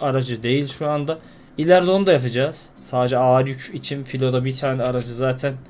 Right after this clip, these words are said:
Volvo'lardan yedi yüz ellilik olanlardan bir tane seçeceğim. Bu dorseler, bunlar ayrıntılı göstermeme gerek yok.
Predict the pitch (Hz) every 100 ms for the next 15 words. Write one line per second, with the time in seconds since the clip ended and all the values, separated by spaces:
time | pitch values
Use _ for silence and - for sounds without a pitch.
0 | - - - - - - 123 123 123 127
1 | 131 127 135 127 127 123 123 127 123 127
2 | 131 123 113 113 135 160 - - - 143
3 | 143 160 165 170 170 139 120 - 180 220
4 | 185 - 160 180 - - 160 170 175 180
5 | 175 180 175 175 175 170 180 190 180 175